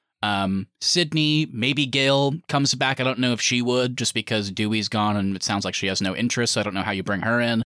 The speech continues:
But then I like the Sam and Tara combination, especially with that ending with Sam. It feels like they might lean into her, like, being Ghostface at some point. I don't know, uh, because of how brutal she can be.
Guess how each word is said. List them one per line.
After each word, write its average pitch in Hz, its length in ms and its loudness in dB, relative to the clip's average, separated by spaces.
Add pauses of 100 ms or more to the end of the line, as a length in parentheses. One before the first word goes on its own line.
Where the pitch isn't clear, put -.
(360)
But 131 160 -2
then 131 360 2
I 123 100 2
like 123 320 0
the 131 100 0
Sam 123 360 2
and 113 140 0
Tara 117 300 2
combination, 113 640 0
especially 165 600 2
with 120 180 0
that 107 240 0
ending 110 580 0
with 101 180 -2
Sam. 95 240 2
It 98 100 -4
feels 139 360 0
like 120 340 0 (280)
they 113 120 2
might 123 360 4
lean 113 220 2
into 107 220 0
her, 101 400 2 (400)
like, 98 340 -2
being 104 440 0 (100)
Ghostface 117 500 0
at 113 80 -4
some 123 240 2
point. 123 300 0
I 98 100 -2
don't 90 160 -4
know, 123 400 2 (260)
uh, 98 120 -2
because 98 340 -2
of - 60 -8
how 92 380 -2 (180)
brutal 107 260 0
she 143 160 -2
can 110 280 0
be. 151 320 0